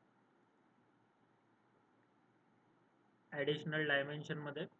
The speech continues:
आपण कोऑर्डिनेट सिस्टम देऊ. अ, आपल्या सगळ्यांना माहित आहे, आपण भारतामध्ये राहतो, particularly महाराष्ट्रामध्ये. तो जो आहे, महाराष्ट्र जो आहे,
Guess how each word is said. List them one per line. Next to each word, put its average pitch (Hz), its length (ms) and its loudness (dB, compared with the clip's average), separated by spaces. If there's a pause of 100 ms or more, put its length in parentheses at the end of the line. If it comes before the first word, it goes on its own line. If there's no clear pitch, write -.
(1000)
आपण 147 500 -2
कोऑर्डिनेट 160 680 4
सिस्टम 120 420 -8
देऊ. 113 120 -6 (960)
अ, 131 160 -4 (140)
आपल्या 147 380 0
सगळ्यांना 143 420 0
माहित 151 220 -4
आहे, 147 120 0
आपण 156 400 -2
भारतामध्ये 135 600 0
राहतो, 120 360 -2 (960)
particularly 151 680 2
महाराष्ट्रामध्ये. 135 800 0 (2250)
तो 151 160 2
जो 160 160 4
आहे, 151 300 4 (120)
महाराष्ट्र 143 580 0
जो 143 140 0
आहे, 131 240 0